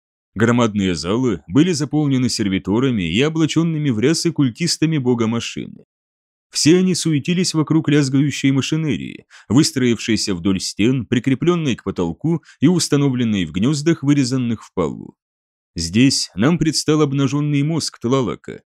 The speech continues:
с венами из композитных кабелей и витых проводов и плотью из ветшающих чёрных стальных машин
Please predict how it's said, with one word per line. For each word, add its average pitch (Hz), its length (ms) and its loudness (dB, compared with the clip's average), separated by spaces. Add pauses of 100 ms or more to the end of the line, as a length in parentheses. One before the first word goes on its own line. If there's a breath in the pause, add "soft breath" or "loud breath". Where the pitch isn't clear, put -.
с - 140 -2
венами 160 320 2
из 131 160 0
композитных 113 720 -2
кабелей 120 520 2
и 117 140 0
витых 113 360 -2
проводов 131 640 -4 (200 loud breath)
и 123 100 4
плотью 160 480 0
из 127 120 -2
ветшающих 139 720 0
чёрных 113 380 -2
стальных 101 420 -2
машин 127 500 -2